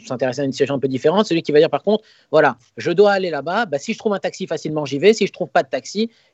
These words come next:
j'y vais pas. » Alors là, on rentre dans un cadre. Et vous, Bernard, qui connaissez bien les parachiotes,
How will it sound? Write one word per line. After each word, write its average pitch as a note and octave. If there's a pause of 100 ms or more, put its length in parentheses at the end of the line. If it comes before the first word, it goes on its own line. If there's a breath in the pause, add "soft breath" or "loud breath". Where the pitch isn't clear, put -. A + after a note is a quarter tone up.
j'y D3+
vais D#3+
pas. » - (340 soft breath)
Alors D3
là, G#3+
on G#3+
rentre G#3+
dans E3
un C3+
cadre. D3+ (500 soft breath)
Et C#3+
vous, D#3
Bernard, D3+
qui B2+
connaissez B2+
bien C3
les D3
parachiotes, C3